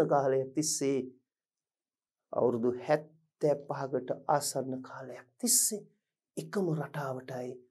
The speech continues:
අපි මේ තාක්ෂණික ශිල්පීය ක්‍රම යොදාගන්නේ. සරල තාක්ෂණයක්. අවුරුදු ගණනාවකට කලින් පැවති තාක්ෂණයක් අපි තවමත් ඒ ආකාරයෙන්ම ක්‍රියාවට නංවනවා නම් මේ අලුත් වෙන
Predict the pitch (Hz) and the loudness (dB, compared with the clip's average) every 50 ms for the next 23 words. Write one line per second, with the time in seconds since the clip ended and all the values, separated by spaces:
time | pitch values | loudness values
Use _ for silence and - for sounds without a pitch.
0 | _ _ _ _ _ - - - 143 127 123 127 127 127 127 - - - _ _ | _ _ _ _ _ -12 -6 -2 0 2 4 4 2 2 0 -4 -10 -18 _ _
1 | _ _ _ - - 220 226 - - - - 156 139 127 - 127 - - - 180 | _ _ _ -2 2 2 2 2 0 -2 -2 0 0 0 -2 -2 -4 -2 0 2
2 | 170 156 156 - 139 127 131 131 131 135 127 123 127 131 143 135 127 120 120 117 | 2 2 2 2 2 2 2 2 0 -2 -2 0 2 4 6 8 6 6 4 0
3 | 113 113 117 - - - - _ _ _ _ _ _ - - - - 196 220 269 | -4 -8 -10 -12 -14 -16 -20 _ _ _ _ _ _ 2 4 4 6 6 6 8
4 | 262 233 214 196 - - 277 269 262 - - 151 135 139 135 135 131 - - _ | 8 6 4 2 2 0 0 0 0 -2 -4 -4 -4 -4 -4 -6 -8 -12 -18 _
5 | _ _ _ _ _ _ _ _ _ _ _ - - 160 190 196 180 185 - 196 | _ _ _ _ _ _ _ _ _ _ _ -2 0 0 0 0 0 0 2 2
6 | 208 208 202 196 208 226 247 254 254 254 254 247 240 208 220 208 208 - - 247 | 4 4 4 4 4 6 6 8 8 10 10 8 8 6 4 0 -2 -2 0 2
7 | 277 254 226 - - 180 170 165 160 160 160 185 190 180 185 - 175 160 165 156 | 2 4 4 4 4 2 4 2 2 2 4 4 4 4 4 2 2 4 4 4
8 | 156 160 160 175 160 160 165 160 175 202 208 196 185 180 180 - - - _ - | 2 0 -4 -6 -6 -6 -6 2 6 8 8 10 8 8 6 4 -2 -14 _ 0
9 | 226 226 233 233 - 185 202 220 214 - - - 214 240 262 262 240 214 196 185 | 2 2 2 2 4 4 4 4 2 0 -4 -2 2 4 6 8 8 8 6 4
10 | 170 160 156 170 175 180 170 160 160 156 156 156 170 180 180 175 165 156 151 147 | 2 0 0 4 4 6 6 6 4 2 0 -2 -2 0 0 2 4 4 4 4
11 | 143 156 240 269 269 254 240 226 214 - - - _ _ _ _ _ _ - 135 | 8 12 12 12 12 12 12 12 4 0 -6 -18 _ _ _ _ _ _ -4 -2
12 | 143 151 147 151 151 151 - - 156 143 139 131 135 - - - 135 131 | 0 0 0 -2 -4 -6 -8 -4 0 0 0 0 -2 -6 -4 -2 0 2